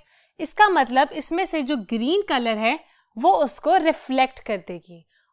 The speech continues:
और ब्लू कलर को एब्जॉर्ब कर लेगी। और अभी मैंने आपको बताया कि जिस कलर को ऑब्जेक्ट रिफ्लेक्ट करता है वो उसी कलर का हमें नजर आता है।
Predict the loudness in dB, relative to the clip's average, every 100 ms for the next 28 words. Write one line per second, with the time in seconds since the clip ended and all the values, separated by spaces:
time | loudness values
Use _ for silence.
0 | -2 -2 0 2 2 4 2 0 0 -2
1 | -2 -4 -4 -2 0 0 0 -8 -12 -10
2 | -14 -16 -20 -20 _ _ _ -4 -4 -2
3 | 0 6 6 6 2 2 0 0 -2 0
4 | 0 0 0 0 -2 -4 -6 -4 -2 -2
5 | -2 0 -2 0 2 2 0 -8 0 2
6 | 2 -2 -4 -4 -6 -6 -2 2 2 2
7 | -4 -2 -4 -4 -4 -6 -8 _ _ -2
8 | 0 2 0 -4 0 2 2 0 0 0
9 | -2 -2 -2 -2 -2 -2 -2 -2 -4 -8
10 | -16 -16